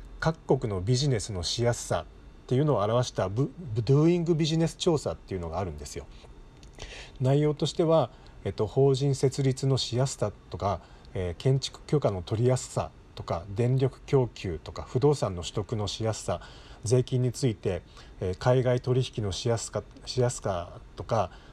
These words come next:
あとは契約をして、その契約がその通りに履行されるかどうかの度合いとか、そういったものを、えっと、調査しているドゥーイングビジネスっていう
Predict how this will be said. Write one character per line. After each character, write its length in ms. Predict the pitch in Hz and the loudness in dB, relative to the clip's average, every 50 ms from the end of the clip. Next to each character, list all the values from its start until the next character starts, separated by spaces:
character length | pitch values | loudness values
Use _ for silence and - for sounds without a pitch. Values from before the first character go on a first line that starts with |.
| - | -10
あ 80 | - 127 | -8 -4
と 80 | - 110 | -4 -4
は 100 | 92 90 | -4 -2
契 200 | - - 131 131 | 2 4 6 6
約 260 | 147 135 - - 143 | 6 4 2 2 2
を 60 | 139 | 2
し 80 | 131 - | 2 2
て、 160 | - 156 127 | 0 0 0
そ 160 | - - 131 | 0 -2 -4
の 100 | 120 110 | -4 -4
契 160 | - - 135 | -2 2 2
約 240 | 135 139 135 - 127 | 2 2 2 0 0
が 100 | 131 120 | 0 0
そ 120 | - - | 0 0
の 100 | 135 135 | 0 0
通 200 | 131 - 165 160 | 2 2 2 2
り 40 | 143 | 2
に 240 | 101 90 92 110 107 | 0 -2 -4 -4 -4
履 20 | |
行 160 | - - 147 139 | 2 2 2 2
さ 140 | - 151 | 4 2
れ 80 | 147 160 | 0 0
る 80 | 160 156 | 0 0
か 140 | 120 98 | -2 0
ど 120 | 92 127 123 | 0 0 0
う 60 | 127 | 0
か 80 | - 107 | -2 -4
の 140 | 82 78 | -4 -2
度 180 | 78 95 95 98 | 0 2 4 4
合 60 | 101 | 4
い 60 | 104 - | 4 2
と 100 | - 78 | -4 -8
か、 160 | - - - - - - - - - - - - | -8 -10 -12 -14 -18 -20 -18 -18 -18 -18 -18 -8
そ 140 | - - 151 | 0 2 2
う 20 | |
い 40 | 143 | 2
っ 20 | - | 2
た 100 | - 160 | 2 2
も 100 | 156 160 | 2 2
の 120 | 165 160 | 2 2
を、 300 | 165 170 170 160 139 139 - | 4 4 4 2 2 0 -2
え 80 | 110 104 | -4 -4
っ 40 | 98 | -4
と、 560 | - - 95 92 90 85 80 76 78 73 76 90 | -4 -4 -4 -2 -2 -2 -4 -4 -6 -8 -8 -4
調 220 | - - 151 135 | 0 2 2 2
査 140 | - 110 98 | 2 -2 -4
し 100 | - - | -4 -4
て 80 | 117 | -4
い 20 | 95 | -4
る 100 | 90 85 82 | -4 -4 -2
ド 140 | 101 117 | 2 2
ゥ 20 | 123 | 4
ー 80 | 127 | 4
イ 40 | 131 | 4
ン 60 | 131 | 2
グ 80 | 127 131 | 2 2
ビ 100 | 117 135 | 2 2
ジ 120 | 131 143 | 2 2
ネ 100 | 131 85 | 0 -2
ス 160 | 73 - - - - | -2 -8 -10 -14 -14
っ 20 | - | -10
て 80 | 90 | -10
い 180 | 87 80 82 | -8 -8 -8
う 40 | 82 | -10